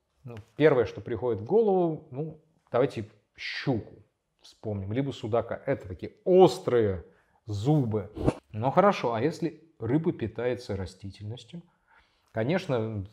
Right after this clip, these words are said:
всплываются в голове какие-нибудь современные карпы, у которых вообще на челюстях зубов нет, но есть глоточные зубы. Ну а дальше становится сложно. Тем не менее, у многих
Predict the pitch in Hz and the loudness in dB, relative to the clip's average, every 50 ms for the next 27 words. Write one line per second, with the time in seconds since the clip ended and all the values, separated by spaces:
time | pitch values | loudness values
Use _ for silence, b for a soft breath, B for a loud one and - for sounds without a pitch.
0 | _ _ _ _ _ - - - - 120 120 120 120 123 120 113 110 107 104 98 | _ _ _ _ _ -20 -20 -10 -6 -2 0 4 6 6 6 6 4 2 0 -4
1 | - - 104 98 101 113 113 117 117 117 110 113 107 104 - 104 104 104 90 - | -6 -8 -8 -6 -2 0 0 2 2 2 2 0 -2 -4 -6 -10 -10 -10 -10 -6
2 | - 117 107 107 107 110 113 110 107 107 104 104 - - 180 208 202 180 - - | -4 -4 -2 -2 -2 -2 -4 -4 -4 -6 -6 -2 0 4 4 4 4 4 2 2
3 | 123 - 107 104 - 110 107 92 - - 107 - - - 254 233 202 - - 185 | 0 0 -4 -6 -6 -4 -6 -6 -6 -8 -12 -10 -4 -2 -2 -2 -2 -2 -2 -2
4 | 180 170 - - 180 175 156 135 131 147 147 147 147 139 147 - 143 123 110 107 | -2 -2 -2 -2 0 0 0 0 0 -2 0 2 0 0 0 -4 -6 -6 -6 -6
5 | - 107 104 101 98 - 190 233 247 247 190 170 - - 175 170 160 156 170 170 | -6 -6 -6 -6 -6 -2 -2 -2 0 -2 -4 -8 -6 -4 -2 -2 0 2 2 2
6 | 156 143 135 120 104 B B B B B B B B B _ _ 120 123 135 156 | 2 2 0 0 -2 B B B B B B B B B _ _ -4 0 2 6
7 | 196 220 202 135 123 139 175 185 - - 226 214 208 180 143 - - - - - | 8 8 10 10 8 6 6 6 6 8 8 8 8 6 2 -4 -10 -18 -20 -20
8 | _ _ - - - 113 98 101 101 110 127 131 - - 165 160 160 160 160 - | _ _ -20 -6 -4 -2 -2 0 0 -2 -2 -2 2 6 6 6 6 4 0 -8
9 | - - 147 143 139 131 120 104 90 98 - - _ _ _ _ B B B B | -6 0 4 6 6 6 6 4 0 -4 -10 -16 _ _ _ _ B B B B
10 | B B B B B B - - 156 202 233 262 254 247 220 143 110 101 95 - | B B B B B B 0 2 2 2 2 2 2 4 2 2 2 -2 -6 -10
11 | - _ - 170 151 165 170 185 190 170 131 120 113 98 - - | -14 _ -2 0 0 2 2 2 2 2 2 0 -2 -4 -6 -12